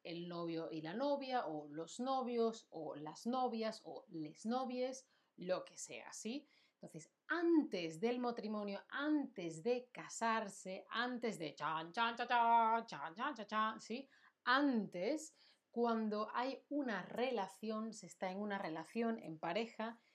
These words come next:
se dice que hay una pareja de novios, se llaman novios, ¿sí? Y en la boda es diferente, porque no solo se usan estas palabras porque están en una relación,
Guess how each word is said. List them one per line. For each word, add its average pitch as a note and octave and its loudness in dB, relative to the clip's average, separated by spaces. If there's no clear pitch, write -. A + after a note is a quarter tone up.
se - -2
dice A#3+ -4
que A#3+ -4
hay A3+ 0
una A3 -2
pareja G#3 -4
de A#3 -2
novios, G3 0
se F3 -10
llaman G#3+ -4
novios, F#3 0
¿sí? A#3 -8
Y C#4+ 4
en D4+ 4
la C4+ 0
boda B3+ 2
es G3+ -6
diferente, F3+ 0
porque A3+ 0
no C4 0
solo D4 2
se F#3 -4
usan A3 -2
estas G#3+ -6
palabras F#3+ -2
porque F3+ -8
están A#3 -2
en E3 -8
una G3+ -4
relación, G#3 -6